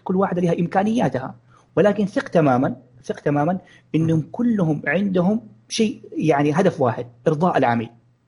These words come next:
ليه؟ لأن عندنا ريجوليشن، عندنا، عندنا، عندنا هيئة صوت المعلومات ما ترضى بأقل من القليل ل-، للإند يوزر. بس بعض الأحيان تجيك عندك إشكالية اللي هو ع-، خلينا، خلينا اللي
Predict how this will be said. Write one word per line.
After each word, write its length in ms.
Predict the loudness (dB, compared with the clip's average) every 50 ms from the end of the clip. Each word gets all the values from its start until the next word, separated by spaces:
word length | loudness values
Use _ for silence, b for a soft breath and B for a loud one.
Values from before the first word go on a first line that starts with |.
| _ _ _ _ -20 -20 _ _ -4
ليه؟ 320 | 0 2 2 2 2 0
لأن 240 | -2 -2 0 0 0
عندنا 500 | -2 0 0 0 0 0 0 0 2 2
ريجوليشن، 560 | 2 2 2 2 2 2 0 0 -2 -6 -6
عندنا، 400 | -6 -6 -4 -2 -2 -2 -2 -2 -4 -8 -6
عندنا، 340 | -4 -4 -2 -2 -4 -4 -2
عندنا 340 | -4 -2 0 0 0 0
هيئة 200 | 0 0 0 -2
صوت 240 | -4 -4 -4 -4 -4
المعلومات 680 | -4 -4 -2 -2 -2 0 0 0 0 2 2 0 0 B B B B B B B
ما 160 | 2 2 4
ترضى 280 | 2 0 -2 0 0 -2
بأقل 340 | -2 -2 -4 -4 -4 -2 -2
من 140 | 0 0 0
القليل 540 | -2 -2 -2 -2 0 0 0 -2 -2 -4 -8 -8
ل-، 300 | -6 -6 -6 -6 -4 -2
للإند 380 | -2 -2 0 -2 -2 -2 0
يوزر. 320 | 0 2 0 0 0 -4 -10 -16 b b b b b b b b b b _ _ _ -2
بس 180 | -2 -2 0 0
بعض 260 | -2 -2 0 0 -2
الأحيان 440 | -2 -2 -2 -2 -2 -2 -2 -4 -4
تجيك 320 | -6 -6 -6 -6 -8 -6
عندك 340 | -4 -4 -2 -2 -4 -4 -4
إشكالية 720 | -6 -8 -2 0 2 2 4 2 2 0 0 -2 -4 -8 -12 -18 _ -12 _ -2
اللي 180 | -2 0 0 0
هو 320 | 0 0 2 0 0 -2 -6 -14 -20 -20 -12 -4 -2
ع-، 400 | -2 -2 -2 -8 -12 -10 -10 -4
خلينا، 280 | -2 0 0 0 -2 -4 -6
خلينا 320 | -6 -4 -2 -2 -2 -2 -4 -4 -4
اللي 540 | -4 -2 0 0 -2 -2 -4 -2 0 0